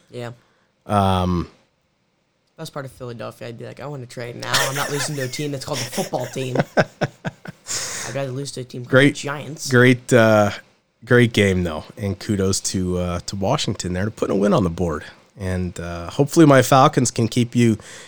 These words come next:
Speaker 2: keep you all above there a little bit and take out the Cowboys, give them another loss in week two, I'm hoping, to get Atlanta's, uh, record back, back at five hundred again and keep you, keep you all above the N F C East there. Next game,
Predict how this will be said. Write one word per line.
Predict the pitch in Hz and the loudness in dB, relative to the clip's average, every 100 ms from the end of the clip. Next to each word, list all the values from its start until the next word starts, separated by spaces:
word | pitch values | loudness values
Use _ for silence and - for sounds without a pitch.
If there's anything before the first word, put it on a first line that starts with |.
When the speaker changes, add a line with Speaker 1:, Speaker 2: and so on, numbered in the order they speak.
| - | -4
Speaker 2:
keep | - 127 127 | 2 4 6
you | |
all | 120 123 | 8 8
above | 110 123 135 | 8 4 8
there | 123 | 8
a | 117 | 8
little | 113 110 | 6 4
bit | 107 127 | 4 4
and | 120 | 4
take | 120 110 | 2 4
out | 113 110 | 4 2
the | - | 0
Cowboys, | - 120 131 117 110 107 | 0 4 4 6 6 6
give | 110 107 | 2 4
them | 117 | 6
another | 120 107 104 | 6 6 4
loss | 101 107 - | 4 2 2
in | 104 | 0
week | 110 - | 0 2
two, | - 180 | 6 6
I'm | 90 | 4
hoping, | 98 90 95 | 0 -4 -4
to | 98 | -4
get | 104 101 - | -2 -2 -4
Atlanta's, | 104 113 151 170 117 - - - - - _ | -2 4 6 6 4 -2 -10 -20 -20 -20 _
uh, | 95 101 98 90 92 - - - _ - | -4 -2 -2 -2 -6 -8 -16 -20 _ -2
record | 113 120 113 113 98 | 4 4 4 2 2
back, | 110 104 - - | 4 2 0 -8
back | 117 107 95 | -2 0 0
at | - | -2
five | - 104 95 | 0 0 2
hundred | 107 107 | 2 0
again | 98 101 101 113 - | 0 0 2 2 0
and | 123 117 113 110 - _ _ _ _ _ | 2 4 6 4 0 _ _ _ _ _
keep | - 107 - | -4 -4 0
you, | 104 95 - | -2 -2 -2
keep | 123 110 | 0 2
you | 110 | 4
all | 104 101 | 6 4
above | 92 95 95 | 2 0 0
the | 92 90 | 0 -2
N | 90 | -4
F | - | -6
C | - | -8
East | 101 85 - | -10 -8 -8
there. | 80 80 - _ _ - - - - _ - _ _ _ _ _ - | -8 -12 -14 _ _ -20 -20 -20 -20 _ -20 _ _ _ _ _ 4
Next | 165 - 147 | 4 4 4
game, | 127 131 104 | 6 8 6